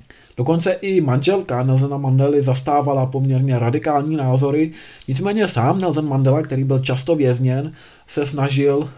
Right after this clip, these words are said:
o mírové soužití. Roku devatenáct set osmdesát devět Francou-, a, britský prezident de Klerk, a, uznal rasové zrovnoprávnění, no a v příštích volbách, kdy už tedy byly, a, co se,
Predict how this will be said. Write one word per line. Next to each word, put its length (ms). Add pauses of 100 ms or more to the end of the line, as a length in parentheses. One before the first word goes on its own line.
(100)
o 180
mírové 440
soužití. 580 (680)
Roku 180
devatenáct 420
set 140
osmdesát 500
devět 400 (400)
Francou-, 640
a, 320 (800)
britský 260
prezident 380
de 240
Klerk, 520 (400)
a, 200
uznal 520
rasové 440
zrovnoprávnění, 1000 (300)
no 200
a 140
v 80
příštích 400
volbách, 480
kdy 140
už 140
tedy 340 (220)
byly, 800
a, 320
co 120
se, 120